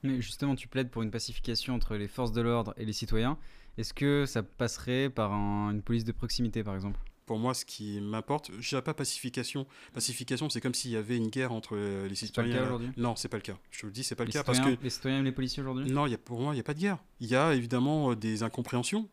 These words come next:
Speaker 2: Ça, c'est une réalité. Certains aussi, par militantisme, voudraient créer ce fossé entre nous. Mais quand on regarde les sondages, euh, il y a quand même une grande majorité de la population française qui soutient sa police et qui est avec sa police.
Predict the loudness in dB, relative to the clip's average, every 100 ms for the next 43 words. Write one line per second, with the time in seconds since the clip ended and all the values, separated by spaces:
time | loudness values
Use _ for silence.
0 | _ -12 -6 -4 -2 -2 -2 -4 0 0
1 | 0 -8 _ -20 -10 -2 0 0 0 2
2 | 2 2 0 -2 0 0 2 2 0 -2
3 | -2 -2 0 -2 -8 _ -6 -2 0 0
4 | 0 0 0 0 -2 -2 0 2 0 2
5 | 0 0 -4 _ _ _ -4 -4 -2 -2
6 | 0 0 0 0 0 -2 -4 _ _ _
7 | _ -4 -2 -2 -4 -6 -2 0 0 0
8 | 0 0 -2 0 -2 0 -4 -2 -4 -4
9 | -6 -6 -4 -6 -6 -4 -2 -4 -6 -16
10 | _ _ -6 -6 -4 -4 -4 -4 -2 -2
11 | -4 -6 -4 -4 -4 -4 -4 -6